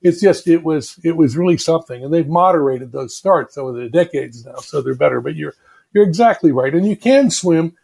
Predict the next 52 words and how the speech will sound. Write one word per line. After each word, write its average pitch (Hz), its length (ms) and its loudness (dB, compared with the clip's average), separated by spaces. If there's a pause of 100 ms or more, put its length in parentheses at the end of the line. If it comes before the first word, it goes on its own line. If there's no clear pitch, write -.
(180)
you 220 140 0
can 180 180 0
practice 214 540 0
in 139 140 -6
the 135 80 -10
pool, 196 320 2
but 147 160 -4
if 135 160 -8
you're 156 80 -4
gonna 151 140 -4
practice 180 500 0
in 151 100 -2
the 135 80 -6
pool, 170 420 2 (280)
you 165 80 0
need 175 180 2
to 139 60 -4
practice 160 440 0
swimming 196 380 0
the 151 80 0
way 160 160 4
you're 151 160 0
gonna 143 100 -4
swim 160 300 -2
in 135 60 -2
the 139 80 -2
race, 131 400 2
which 135 180 -12
is 127 200 -10 (320)
the, 165 200 4
the 156 140 0
real 202 280 2
admonition 147 600 -2
is 135 100 -8
always 180 500 0
train 160 380 0
the 139 80 0
way 131 200 2
you're 135 120 0
gonna 127 160 -4
race. 123 340 -6
So 131 300 -2
if - 300 -14
you're 165 100 2
gonna 151 100 -2
swim 247 260 0
in 202 60 4
a 165 40 0
pool, 214 320 2
you 160 100 0
need 165 200 0
to 165 100 -6